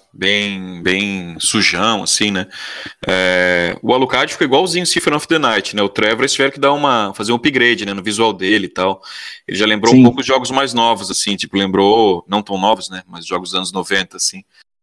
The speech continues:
Speaker 1: do Richter Belmonte, né, do Drácula X e tal, já lembrou mais aquele visual ali, mas bem legal.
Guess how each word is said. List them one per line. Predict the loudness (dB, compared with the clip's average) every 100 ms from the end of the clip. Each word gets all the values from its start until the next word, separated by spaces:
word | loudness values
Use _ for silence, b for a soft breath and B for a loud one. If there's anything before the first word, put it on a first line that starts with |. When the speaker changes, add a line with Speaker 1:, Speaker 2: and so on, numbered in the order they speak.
| -12
Speaker 1:
do | -4
Richter | -2 0 0
Belmonte, | 2 0 2 0 0 0
né, | -2 -4 -4 _ _ _
do | -2 2 4 4 4 4
Drácula | 2 0 0
X | -2 0 2 0 0
e |
tal, | -2 0 0
já |
lembrou | 2 2
mais | 2 0
aquele | -2
visual | -2 2 2 4
ali, | 2 -2 -8 B B B B -4
mas | -2 0 0 0 0
bem | 2 2
legal. | 2 0 -2